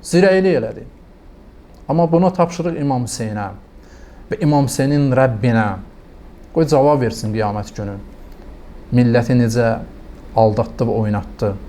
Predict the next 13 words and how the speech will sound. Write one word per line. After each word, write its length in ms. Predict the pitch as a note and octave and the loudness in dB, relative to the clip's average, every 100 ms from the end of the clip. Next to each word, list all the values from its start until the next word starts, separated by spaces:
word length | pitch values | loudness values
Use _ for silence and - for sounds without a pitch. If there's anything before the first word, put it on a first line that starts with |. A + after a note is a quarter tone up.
| - - - - - - - - - - - - - - - - - | -18 -18 -16 -16 -16 -14 -16 -14 -14 -14 -14 -14 -14 -16 -16 -10 4
Amma 160 | C3+ E3 | 4 6
sualımız 420 | G3 G3 G#3 F#3+ | 6 6 6 6
buradadır. 440 | A3 G3 A#2 G#2+ - - - - - - - - - - | 6 6 4 2 -4 -16 -18 -18 -18 -16 -18 -16 -16 2
Nəyə 320 | C3 E3 A3 G#3+ | 6 6 6 6
görə 160 | G#3 G3+ | 6 6
Azərbaycanda 560 | F3 F3 F3 F3 F3+ F3 | 6 6 6 6 4 4
general 280 | E3+ E3 E3 | 6 6 4
şəhid 280 | E3+ D#3 E3 | 4 4 6
olanda 360 | D#3+ D#3+ E3 D#3+ | 6 4 4 4
və 40 | |
Tovuzda 500 | D#3 D#3+ D#3 C#3+ E3 E3+ D#3 - - - | 4 2 2 2 4 4 0 -12 -18 0
hadisələr 540 | D#3 D#3 C#3+ D#3 D#3 D3 | 4 4 2 2 2 2
qızışanda, 600 | D3 C3+ E3+ D3+ D3+ | -2 -2 -2 -2 2